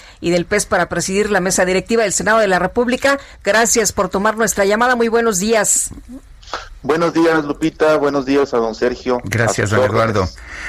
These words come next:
Speaker 3: Eh, do-, don Eduardo, hay quien dice que usted representaría a Manuel Velasco en la presidencia del Senado. ¿Es cierto eso?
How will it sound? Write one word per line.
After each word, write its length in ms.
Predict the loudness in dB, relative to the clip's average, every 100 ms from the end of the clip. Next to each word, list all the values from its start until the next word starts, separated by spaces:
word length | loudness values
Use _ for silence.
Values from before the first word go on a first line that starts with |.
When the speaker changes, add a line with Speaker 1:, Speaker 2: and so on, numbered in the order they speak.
| -10 -4
Speaker 3:
Eh, 340 | -2 0 -2 -2
do-, 200 | -2 -2
don 180 | -2 0
Eduardo, 420 | 2 2 2 2
hay 160 | 0 -2
quien 260 | 0 0 2
dice 480 | 2 2 2 0
que 420 | 0 0 2 2 0
usted 320 | 0 0 0
representaría 960 | 0 -2 -2 -2 0 0 0 0 2 2
a 20 |
Manuel 400 | 2 2 2 2
Velasco 540 | 0 0 0 0 -2
en 60 | -2
la 100 | -2
presidencia 540 | -2 -2 0 0 0
del 140 | 0 0
Senado. 400 | 0 0 0 0
¿Es 80 | 0
cierto 380 | -2 -2 0
eso? 300 | 0 0 -2